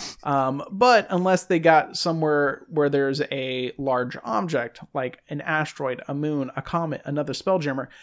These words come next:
in which case it would immediately stop from forty mil-, million miles an hour to, like, only, like, I wanna say, like, five thousand or four thousand miles. Or, uh,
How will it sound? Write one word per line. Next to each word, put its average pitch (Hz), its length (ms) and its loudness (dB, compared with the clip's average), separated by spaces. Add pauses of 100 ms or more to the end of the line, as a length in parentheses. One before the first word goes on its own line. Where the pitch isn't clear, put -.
(160)
in 156 120 4
which 180 200 2
case 147 260 2
it 180 120 -4
would 147 180 4
immediately 151 1000 0
stop - 580 -2
from 143 160 -6
forty 170 240 4
mil-, 196 500 0
million 196 320 -2
miles 190 280 0
an 180 60 -2
hour 196 180 0
to, 180 100 -4
like, 131 320 -4 (420)
only, 143 140 0
like, 131 240 -6 (560)
I - 40 -12
wanna 139 100 -4
say, 147 100 -2
like, 120 160 -6
five 123 300 -4
thousand 117 540 -6 (360)
or 117 200 -6
four 127 220 -6
thousand 127 360 -6
miles. - 400 -12 (340)
Or, 139 560 4
uh, 143 240 2